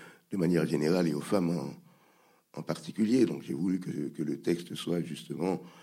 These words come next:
euh, dans, dans ce lieu qui englobe tous les lieux, donc en,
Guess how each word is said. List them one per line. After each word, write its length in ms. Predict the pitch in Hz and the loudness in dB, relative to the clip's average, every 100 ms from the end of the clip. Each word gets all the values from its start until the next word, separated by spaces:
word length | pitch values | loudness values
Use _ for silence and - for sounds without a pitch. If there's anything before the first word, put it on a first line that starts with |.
| - _ - | -20 _ -12
euh, 580 | 64 69 73 65 73 62 76 - _ _ _ _ _ 87 | -6 -4 -4 -4 -4 -6 -10 -18 _ _ _ _ _ -6
dans, 460 | 78 80 78 78 71 - _ _ _ _ | -2 0 0 -2 -6 -14 _ _ _ _
dans 140 | 92 90 | -6 -4
ce 160 | - | 0
lieu 240 | 87 110 117 | 2 4 2
qui 140 | - | 0
englobe 340 | 80 98 - - | -2 -2 -4 -2
tous 100 | 87 | 0
les 140 | 90 | 2
lieux, 240 | 101 104 95 | 4 2 2
donc 380 | 85 82 - | -4 -10 -12
en, 420 | 90 71 67 69 | -10 -10 -10 -12